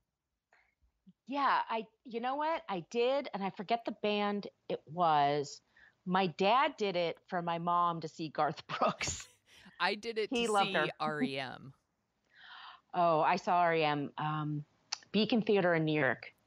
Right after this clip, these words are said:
Speaker 1: Um,
Speaker 2: Nice.
Speaker 1: like, eighty-three, eighty-four, yeah.
Speaker 2: See, that's rad. I saw him
Speaker 1: So
Speaker 2: later. It was, like, after Monster, I think.
Speaker 1: I was really lucky in high school 'cause I, I moved halfway. So the first two years, I was in one school,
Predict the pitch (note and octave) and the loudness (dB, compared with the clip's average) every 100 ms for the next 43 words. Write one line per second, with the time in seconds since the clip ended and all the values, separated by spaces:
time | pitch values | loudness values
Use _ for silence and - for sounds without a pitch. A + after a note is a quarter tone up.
0 | _ - C#3+ C#3+ C#3 D#3 - E3 F3 - | _ -10 -4 -2 -2 -4 0 2 2 2
1 | F3+ D3+ D3 C#3+ D3+ C#3 C#3+ C#3+ B2 B2+ | 2 2 2 0 2 2 4 2 2 0
2 | - D#3 C#3+ C#3 B2 A#2 G2+ F#2 - D3+ | -6 -10 -10 -12 -10 -8 -6 -8 -4 -4
3 | - A#3 F#3 D#3 D3 D3 D3 C3+ - C#3 | -2 -2 -2 -4 -4 -2 -2 -4 -6 -12
4 | D3 C3+ C3 - B2+ - C3+ A#2+ A2+ - | -10 -8 -8 -10 -14 -12 -10 -8 -10 -16
5 | _ _ _ _ _ _ _ - _ A#2 | _ _ _ _ _ _ _ -20 _ -8
6 | A#2 A#2 - - - - _ - - - | -8 -8 -12 -12 -12 -14 _ -20 -16 -18
7 | - - _ _ _ _ _ _ G#3+ A#3+ | -18 -20 _ _ _ _ _ _ -8 -6
8 | A#3 A3+ C#4+ F4 C4+ C4 A#3+ G#3+ F#3+ G3 | -6 -4 0 2 0 0 -2 -2 0 -2
9 | - G#3 G3 F#3+ F3 - E3+ F3 _ - | -2 -4 -2 -4 -6 -2 -2 -2 _ -4
10 | F3+ G3 A#3+ C4 - D3+ G#3+ G#3 G3+ D#3+ | 0 2 2 0 -2 0 0 0 0 0
11 | C3 - F#3 - G#3+ A#3+ - - C#4 G3 | 0 -6 -14 -6 -4 -4 -6 -8 -4 0
12 | F3+ E3+ E3 E3 - _ _ _ _ _ | 2 4 4 0 -6 _ _ _ _ _
13 | - F#3 F3+ F#3 G#3 A3+ - F#3+ F3+ E3 | -2 0 2 0 0 0 0 2 4 4